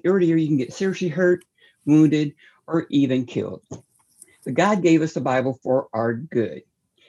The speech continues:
And in order to know that, we have to study it, pray about it,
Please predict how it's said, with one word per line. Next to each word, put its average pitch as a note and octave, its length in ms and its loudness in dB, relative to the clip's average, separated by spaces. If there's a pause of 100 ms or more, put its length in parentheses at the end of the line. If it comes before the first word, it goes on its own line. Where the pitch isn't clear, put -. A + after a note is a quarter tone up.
(100)
And B2+ 100 0
in B2 160 0
order F#3 360 4
to C#3+ 420 -2 (420)
know D3+ 420 4
that, B2 280 0
we D3+ 140 0
have C#3 180 -4
to B2 80 -10
study D3 440 -2
it, D3 200 -4 (480)
pray D#3+ 240 -2
about D3 340 -2
it, C#3+ 220 -6